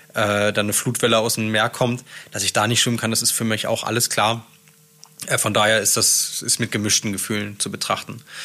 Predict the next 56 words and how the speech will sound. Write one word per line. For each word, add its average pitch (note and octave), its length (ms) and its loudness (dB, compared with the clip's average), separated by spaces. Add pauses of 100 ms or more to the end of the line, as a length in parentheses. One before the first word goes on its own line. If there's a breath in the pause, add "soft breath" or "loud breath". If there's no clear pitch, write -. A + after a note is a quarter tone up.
(120 loud breath)
Wenn A2+ 80 0
die A2 80 2
zu A2+ 140 0
mir A2 60 4
jetzt A2 120 4
gesagt A2 320 0
haben, G#2+ 380 2
hätten, A2 420 -4
„Naja, A2 220 2
aber A2 240 0
hundert A#2+ 200 2
Kilometer A#2 420 2
darfst B2 220 0
du C3 60 0
nicht B2+ 140 0
schwimmen“, C3 280 0 (440 loud breath)
äh, A2+ 300 4
das - 180 0
wäre A2+ 100 2
nochmal A2 160 4
was G#2 140 2
anderes, G2 340 -4
weil G#2+ 80 2
dann G#2+ 260 -2
würde A2 180 2
ich - 340 -2
das G#2+ 160 0
Gefühl B2 320 4
haben, A2 180 4
dass G#2+ 140 2
die A2 80 0
Strecke A#2+ 520 2
nicht A#2+ 180 0
komplett A#2+ 340 0
ist. B2 180 2 (380 loud breath)
Aber G#2 180 2
so A2 200 2
waren A2 160 4
es - 60 2
dann F#2+ 120 -2
irgendwie, G#2 180 -4
ich - 140 -2
glaub, G#2+ 160 -4
zwanzig G#2+ 280 0
Kilometer, G#2+ 460 2
wo G#2+ 80 -4
gesagt G#2 340 0
wurde, G#2+ 160 -2
dass G#2 220 -2
ich - 160 -6
das A#2+ 240 -2
nicht A2+ 140 0
schwimmen A2+ 260 0
darf. A2 260 2 (460 loud breath)
Und G2+ 140 -6
da G#2 240 0